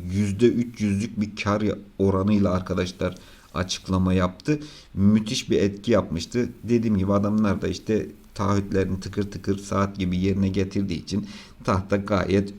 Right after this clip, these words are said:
ümit vaat eden bir tahta. Buralardan ekleme yapılır mı? Riskli bölgeler arkadaşlar buralar. Ama,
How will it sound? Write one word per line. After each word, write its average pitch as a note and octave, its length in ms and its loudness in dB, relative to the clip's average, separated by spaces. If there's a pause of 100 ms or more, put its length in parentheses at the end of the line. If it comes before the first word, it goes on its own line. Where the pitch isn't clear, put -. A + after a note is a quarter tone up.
ümit G#2 380 2
vaat F2+ 220 0
eden G2 280 2
bir F#2+ 140 -4
tahta. F#2 420 -2 (260)
Buralardan C3 720 6
ekleme B2 460 4
yapılır C3 440 6
mı? A2+ 260 4 (280)
Riskli A2+ 520 0
bölgeler G2 460 4
arkadaşlar F#2 720 0
buralar. F#2+ 360 0 (260)
Ama, A#2 360 2